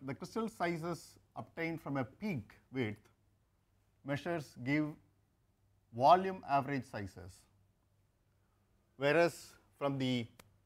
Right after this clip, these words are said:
peak shape analysis give the number averages. So, these two subtle things you have to appreciate, whether it is, uh, peak shape analysis or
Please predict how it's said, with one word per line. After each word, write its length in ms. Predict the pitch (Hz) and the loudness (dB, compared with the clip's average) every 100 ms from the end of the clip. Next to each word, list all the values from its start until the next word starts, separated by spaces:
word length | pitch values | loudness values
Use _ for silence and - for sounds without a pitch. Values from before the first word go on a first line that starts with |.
| _ - | _ -8
peak 260 | 220 233 - - | -4 -4 -8 -20
shape 440 | - 208 220 220 - | -6 0 0 -2 -8
analysis 680 | 139 139 131 113 139 - - - _ - 113 | -2 0 0 -2 -8 -10 -16 -20 _ -18 -6
give 280 | 131 135 131 - _ _ _ _ | -2 -2 -6 -12 _ _ _ _
the 100 | 127 | -4
number 420 | 117 127 139 139 - | 0 0 4 4 4
averages. 680 | 107 95 92 92 90 - - _ | -2 -2 -6 -10 -14 -18 -20 _
So, 140 | 135 113 | -8 -4
these 340 | 131 180 - _ _ _ - | 0 0 -2 _ _ _ -4
two 200 | 175 165 | -2 -2
subtle 240 | 151 - 143 | -8 -10 -8
things 220 | - 156 151 | -6 -6 -4
you 80 | 135 | -2
have 140 | 127 | -2
to 220 | 127 120 107 _ _ _ _ | 0 -2 -4 _ _ _ _
appreciate, 520 | 123 - 135 - 175 - _ _ _ _ _ _ _ _ _ _ _ _ _ _ _ _ _ _ _ _ _ _ - | -14 -10 -10 -6 -6 -6 _ _ _ _ _ _ _ _ _ _ _ _ _ _ _ _ _ _ _ _ _ _ -6
whether 220 | 127 135 | -2 0
it 100 | 123 | 0
is, 280 | 123 - 131 | -2 -2 0
uh, 260 | 113 110 92 - _ _ _ | 2 2 -2 -12 _ _ _
peak 180 | - 139 | -12 -12
shape 360 | - - 165 165 | -12 -4 -4 -2
analysis 500 | 151 143 143 - 214 - _ _ | -4 -2 -4 -6 -10 -12 _ _
or 320 | 123 123 123 | 0 4 4